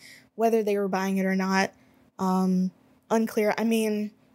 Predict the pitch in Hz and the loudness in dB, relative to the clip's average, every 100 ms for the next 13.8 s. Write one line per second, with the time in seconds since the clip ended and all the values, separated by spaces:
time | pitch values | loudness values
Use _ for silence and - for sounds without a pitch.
0 | - 214 - 254 247 214 202 190 185 180 | -6 -4 -2 2 2 2 -4 -2 -2 -2
1 | 185 202 196 - 190 175 180 190 185 180 | -2 0 0 0 0 -2 -2 -2 -2 -2
2 | 185 - 180 180 180 175 - - - - | -4 0 0 0 0 -2 -6 -14 -10 -4
3 | 185 185 - _ _ - - 175 180 175 | -2 -4 -6 _ _ -14 -8 -6 -4 -2
4 | 180 190 233 185 190 185 170 180 190 - | -2 -4 -4 -2 -2 -2 -2 -2 -2 -2
5 | 196 185 - - - - - - 208 208 | -2 -2 -6 -18 -18 -20 -10 -2 0 0
6 | 208 202 - 254 302 330 254 240 247 - | 0 -4 -4 -2 0 2 0 0 -2 -6
7 | - 226 185 190 - 220 214 190 190 - | -2 0 0 -2 0 2 2 2 0 -2
8 | 190 202 196 180 180 185 - 185 180 180 | -2 0 2 0 -4 -6 -4 -2 0 0
9 | 190 190 185 185 190 196 190 185 185 180 | 0 2 2 0 -2 0 0 0 0 -2
10 | 185 - 196 185 185 190 185 185 196 208 | -4 0 2 2 0 0 2 0 -2 0
11 | 190 175 180 - - - - _ 185 214 | 0 -2 -6 -12 -20 -20 -20 _ -4 -2
12 | 220 214 190 240 254 226 226 - 240 226 | 0 0 0 -2 0 -2 -2 -2 0 0
13 | - 202 - 349 302 220 240 | 0 -2 -4 -2 0 2 0